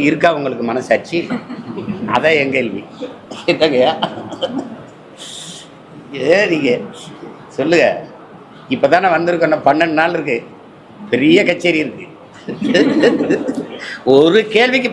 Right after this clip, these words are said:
பதில் இருக்காது, ஒரு கேள்விக்கு பதில் இருக்காது. கடைசிக்கு விலை ஏறும், ஐயாயிரம், பத்தாயிரம் வரைக்கும் ஒரு ஓட்டுக்கு போக வாய்ப்பு இருக்கு.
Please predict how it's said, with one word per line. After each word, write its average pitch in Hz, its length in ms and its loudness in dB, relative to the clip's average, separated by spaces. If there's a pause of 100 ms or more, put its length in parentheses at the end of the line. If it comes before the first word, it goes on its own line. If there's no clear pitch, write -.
பதில் 170 160 0
இருக்காது, 127 260 -2 (1500)
ஒரு 156 140 4 (120)
கேள்விக்கு 185 400 0
பதில் 123 200 -2
இருக்காது. 92 200 -16 (1120)
கடைசிக்கு 165 500 2 (100)
விலை 175 180 6 (120)
ஏறும், - 220 -2 (800)
ஐயாயிரம், 160 440 2
பத்தாயிரம் 165 400 4
வரைக்கும் 170 260 0
ஒரு 151 120 2
ஓட்டுக்கு 139 300 0
போக 151 180 6
வாய்ப்பு 151 300 2
இருக்கு. - 140 -16